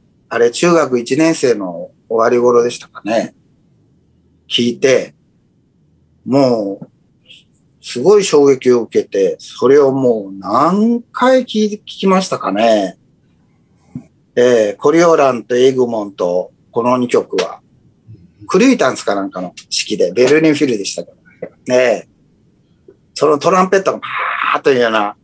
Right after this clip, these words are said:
のもあってね。えー、それで、それからもうずっとベートーベンが未だに好きですね。実は、この録画の前まで、あの、ベートーベンの六番聴いてたんですよ。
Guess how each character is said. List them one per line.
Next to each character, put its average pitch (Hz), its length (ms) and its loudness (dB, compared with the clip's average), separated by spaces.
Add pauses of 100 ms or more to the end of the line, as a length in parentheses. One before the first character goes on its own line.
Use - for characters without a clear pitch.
(360)
の 127 100 -2
も 113 140 0
あ 110 60 0
っ - 80 -6
て 98 160 -6
ね。 110 400 -2 (260)
え 110 320 -2
ー、 - 1200 -16
そ 135 60 -4
れ 139 120 6
で、 139 540 4 (680)
そ - 260 -2
れ 220 160 4
か 226 180 0
ら 208 200 2
も 185 160 -6
う 139 60 -14
ず 156 60 -12
っ 202 380 -4
と 240 120 -2
ベ 220 180 4
ー 208 40 0
ト 190 160 4
ー - 20 -2
ベ 139 100 2
ン 120 80 -8
が 107 140 -6
未 156 260 0
だ 165 120 2
に 160 80 2
好 - 220 -6
き 131 100 -4
で 98 120 -2
す - 200 -16
ね。 101 300 -6 (220)
実 180 220 2
は、 175 160 2 (500)
こ 196 600 6
の 190 420 2
録 180 260 0
画 180 160 4
の 175 300 2
前 175 280 2
ま 135 160 -2
で、 117 320 0 (540)
あ 110 140 -6
の、 107 560 -8 (260)
ベ 147 120 4
ー 147 40 2
ト 156 120 4
ー 143 40 0
ベ 135 80 2
ン 113 80 -4
の 104 100 -6
六 123 240 0
番 104 220 -2
聴 131 120 -4
い 120 40 -2
て 117 100 -2
た - 120 -4
ん - 60 -2
で - 60 2
す - 160 0
よ。 185 60 -2